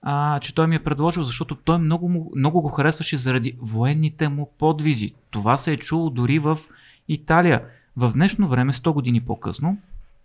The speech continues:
първо историите, които аз разказах, за последно бяха препечатвани тридесет и осма, четиридесет и първа година, преди сто години.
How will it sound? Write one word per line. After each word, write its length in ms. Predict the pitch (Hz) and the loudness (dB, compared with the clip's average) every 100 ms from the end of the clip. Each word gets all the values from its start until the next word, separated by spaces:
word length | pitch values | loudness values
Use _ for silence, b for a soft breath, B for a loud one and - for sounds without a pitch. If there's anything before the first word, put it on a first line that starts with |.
| _ - - | _ -18 -6
първо 220 | 135 123 | -2 0
историите, 380 | 117 - 127 123 | 0 0 -2 -2
които 240 | - 120 117 | -4 0 0
аз 140 | 113 | 0
разказах, 520 | 120 - 123 120 123 - | -4 -2 0 0 -4 -4
за 200 | 120 123 | -4 -4
последно 420 | 110 151 165 147 | -2 0 2 2
бяха 260 | 123 120 | 2 2
препечатвани 840 | 123 123 117 113 123 120 117 113 113 b b b b _ _ _ _ _ | 0 -2 -2 -2 -2 0 0 0 0 b b b b _ _ _ _ _
тридесет 360 | - 139 135 - | 0 2 0 0
и 100 | 117 | 2
осма, 260 | 120 117 | 2 0
четиридесет 420 | 110 - 120 113 113 | -4 -2 -2 -2 -6
и 120 | 113 | -2
първа 260 | 117 107 | 0 0
година, 460 | 107 - 101 117 185 - _ _ _ | -4 -4 0 0 0 -4 _ _ _
преди 220 | 113 107 | -6 -4
сто 220 | 113 127 | -2 -2
години. 460 | 113 113 107 147 208 | 0 0 0 0 -2